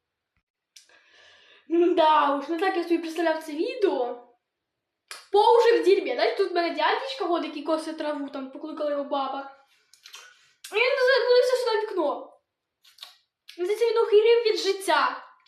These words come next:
Ми бачимо мене з банкою, я тут щось переминаю, а тут просто всі стакани, які лежать, усі похожі на кров. І тут дядюшка охерів від життя. Ну слухайте,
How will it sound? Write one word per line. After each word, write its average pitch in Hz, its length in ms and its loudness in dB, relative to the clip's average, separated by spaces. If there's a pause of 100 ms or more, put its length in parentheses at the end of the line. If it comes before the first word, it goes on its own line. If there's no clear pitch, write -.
(460)
Ми 392 60 4
бачимо 427 340 4
мене 415 240 2
з 330 40 -2
банкою, 508 800 6
я - 220 4
тут - 120 2
щось - 220 -4
переминаю, - 840 4 (280)
а 427 100 2
тут 494 200 -2
просто 508 380 6
всі 494 220 -4 (140)
стакани, 466 680 2 (540)
які 427 160 0
лежать, 571 360 2
усі 494 180 0
похожі 466 360 4
на - 140 0
кров. 440 640 2 (500)
І 403 80 2
тут 508 100 -2
дядюшка 508 540 2 (120)
охерів 508 340 4
від 539 200 0
життя. 466 720 2 (760)
Ну 415 100 4
слухайте, 285 720 0